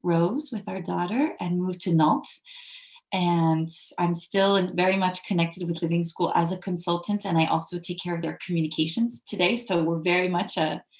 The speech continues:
a sisterhood and a partnership, which is also very innovative because in some other companies, you leave the company and it's over. And this is not what Living School is about. So, and I know there are many people who are becoming more and more aware of that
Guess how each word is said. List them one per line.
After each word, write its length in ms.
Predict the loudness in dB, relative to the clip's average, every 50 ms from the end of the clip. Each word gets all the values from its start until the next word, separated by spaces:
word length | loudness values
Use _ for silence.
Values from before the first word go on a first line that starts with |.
| -20 -20 -20 _ _ 0
a 80 | 0
sisterhood 720 | 0 2 0 0 0 2 0 0 0 2 2 2 2 2 0
and 140 | 0 0
a 40 | 0 0
partnership, 680 | -2 -4 -2 0 0 0 0 0 -2 -2 -4 -6 _ -20 _ _ _ _
which 220 | -6 -4 -2 -2
is 120 | 0 2
also 260 | 4 2 2 2 -2 0
very 180 | 2 2 2
innovative 580 | 2 0 0 0 2 4 4 2 2 0 -4 -6 _
because 420 | -10 -8 -6 -8 -8 -8 -12 -10 -4
in 140 | -4 -4 -4
some 180 | -2 0 2 2
other 180 | 2 2 0
companies, 460 | -2 -2 -4 -2 0 0 0 0 0
you 80 | 0 0
leave 160 | 0 0 0
the 60 | -2 -2
company 420 | -2 -4 -4 -2 -2 -2 -2 0
and 120 | 0 -2 -4
it's 140 | -6 -6
over. 380 | -2 -2 -2 -2 -4 -8 -10 -12 _ _ _ -20 -20 -20 -20 -20 -20 -20 -20 -14 _ 0
And 120 | 2 2
this 160 | 2 0 -2
is 80 | 0 4
not 180 | 4 4 4
what 120 | 4 2 0
Living 240 | 0 0 0 -2 -4
School 220 | -6 -6 -6 -6
is 100 | -6 -6
about. 360 | -4 -2 -2 -2 -2 -6 -10
So, 360 | -4 -2 -2 -2 -2 -4 -8 -14 -20 -20 -20 -20 -20 -20 -20 _ _ _ _ _ _ _ _ _ _ _ _
and 120 | 6 8 8
I 80 | 8
know 120 | 8 8 8
there 120 | 6 6
are 60 | 8
many 300 | 8 6 6 6 4 2
people 320 | 0 -2 -6 -2 -2 -2 2
who 100 | 4 4
are 100 | 4 4
becoming 440 | 4 2 2 0 0 0 0 0 0
more 140 | -2 -2
and 120 | 0 2 2
more 220 | 2 2 0 0 -2
aware 340 | -2 -2 -2 -2 -2 -6
of 100 | -8 -8 -6
that 180 | -6 -6 -6